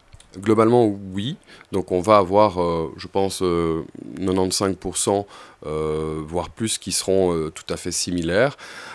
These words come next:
Euh, maintenant, on va, euh, avoir des produits locaux. Euh, alors, euh, certains sont déjà là, maintenant d'autres arrivent. Euh, c'est en cours de. Donc effectivement, par exemple, euh,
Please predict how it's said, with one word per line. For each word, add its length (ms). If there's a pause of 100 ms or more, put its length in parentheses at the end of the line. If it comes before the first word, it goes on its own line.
(140)
Euh, 240
maintenant, 760
on 100
va, 560
euh, 520
avoir 400
des 120
produits 440
locaux. 640 (380)
Euh, 600
alors, 340
euh, 500
certains 600
sont 220
déjà 260
là, 120
maintenant 280
d'autres 320
arrivent. 520 (440)
Euh, 280
c'est 220
en 100
cours 340
de. 360
Donc 200
effectivement, 640
par 180
exemple, 440
euh, 240